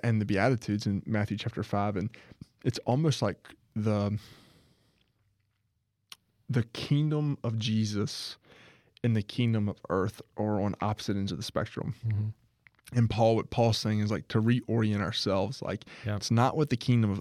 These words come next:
Speaker 1: earth says is good. It's what the kingdom of heaven says is good, and how that reflects back into us, uh, into our lives. Um,
Speaker 2: Yeah.
Speaker 1: how have you seen, maybe in your personal life, like,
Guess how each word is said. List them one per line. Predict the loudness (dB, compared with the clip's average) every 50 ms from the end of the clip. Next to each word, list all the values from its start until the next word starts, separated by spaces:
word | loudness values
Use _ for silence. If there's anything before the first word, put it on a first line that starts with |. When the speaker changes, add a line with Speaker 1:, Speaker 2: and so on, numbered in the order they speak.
| -2 0
Speaker 1:
earth | 2 2 2 2 -2 -6 -12 -16 -18 -18 -20 -20 -20 -12
says | -6 -2 0 2 2 2 2 0
is | -2 -2 -2 -4 -6 -8 -10 _ _ _ _ _ _ _ _ _ _ -2 0 2
good. | 2 2 2 2 0 -2 -4 -6 -4
It's | -4 -4 -2
what | -2 -4
the | -4
kingdom | -4 -2 0 2 2 2 0
of | 0 -2 -6 -8 -16 -20 -12
heaven | -6 -4 -2 -2 -2 -4 -6
says | -6 -4 -4 -4 -4 -6
is | -8 -12 -10
good, | -10 -10 -10 -10 -12 -14 -20 -20 -20 -20 -20 -20 -16 _ 0
and | 2 4
how | 4 4
that | 4 2 0 0
reflects | -2 -4 -4 -4 -4 -4 -4 -4 -6
back | -4 -2 -2 -2 -2 -2
into | -4 -4 -4 -4 -4 -4 -4
us, | -4 -6 -8 -12 -18 -20 -20 -20 -20 -10 -6
uh, | -4 -4 -4 -2 -2
into | 0 0 0 0 0
our | 0 0 0
lives. | -2 -2 -2 -4 -4 -6 -10 -14 -18 -20 -16 -6 -2
Um, | 2 2 4 4 4 2 2 0 -2 -8 _ _ -12
Speaker 2:
Yeah. | -4 0
Speaker 1:
how | 2 4 4 4
have | 4 2
you | 2 2 2 2
seen, | 2 0 0 2 2 2 2 2
maybe | 2 2 4 2
in | 2 2
your | 2 0
personal | 0 0 0 0 0 0 -2 0
life, | 0 0 0 -2 -2 -4
like, | -4 -4 -4 -6 -10 -16